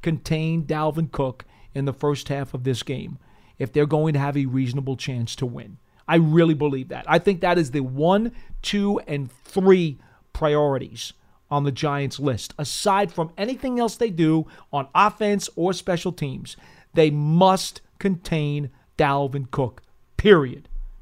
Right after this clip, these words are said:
Gotta be done. However you wanna do it, fine.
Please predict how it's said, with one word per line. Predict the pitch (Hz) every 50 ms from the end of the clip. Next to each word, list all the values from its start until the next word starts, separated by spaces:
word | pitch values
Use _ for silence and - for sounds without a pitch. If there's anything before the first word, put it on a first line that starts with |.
| - -
Gotta | 214 202 214 220 196
be | 190 196
done. | 170 165 135 120 - - - - - - - - -
However | - 160 180 202 233 262 277
you | 277 269 262
wanna | 262 269 269 262
do | 214 262 294 330
it, | 339 - - - - - - - - - - -
fine. | - - - 185 165 151 127 120 - -